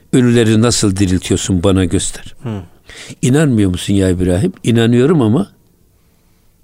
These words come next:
Speaker 2: Görmek
Speaker 1: ikna olmak
Speaker 2: istiyor,
Speaker 1: istiyorum."
Speaker 2: ikna olmak istiyor.
Speaker 1: Aslında burada ikna olmak isteyen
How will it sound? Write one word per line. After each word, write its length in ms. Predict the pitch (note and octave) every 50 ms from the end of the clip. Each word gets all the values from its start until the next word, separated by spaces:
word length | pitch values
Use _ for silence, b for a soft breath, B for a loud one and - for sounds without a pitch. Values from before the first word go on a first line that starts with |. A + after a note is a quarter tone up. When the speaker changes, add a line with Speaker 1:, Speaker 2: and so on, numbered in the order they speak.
| _ _ _ _ B2+
Speaker 2:
Görmek 220 | B2+ C3+ C#3 C3+
Speaker 1:
ikna 180 | C#3+ D#3+ D#3 C3+
olmak 320 | A#2 G#2 F#2+ F#2 D2+ -
Speaker 2:
istiyor, 100 | - -
Speaker 1:
istiyorum." 280 | - - F#2 E2+ G#2+ G2+
Speaker 2:
ikna 120 | G2 F#2+
olmak 100 | F#2 -
istiyor. 300 | - - - - - - B B B B B B B B B B
Speaker 1:
Aslında 480 | C#3 C#3 - - A#3 G#3 D#3 A#2 A2 C#3+
burada 300 | F#3 C#3+ G#2 G#2+ A2+ - - -
ikna 340 | - D3+ C#3+ - E3+ E3+ C#3+
olmak 360 | C3 B2 G#2+ A2 A2+ G#2+ -
isteyen 440 | G#2+ - - - - A#2 F#2+ F#2+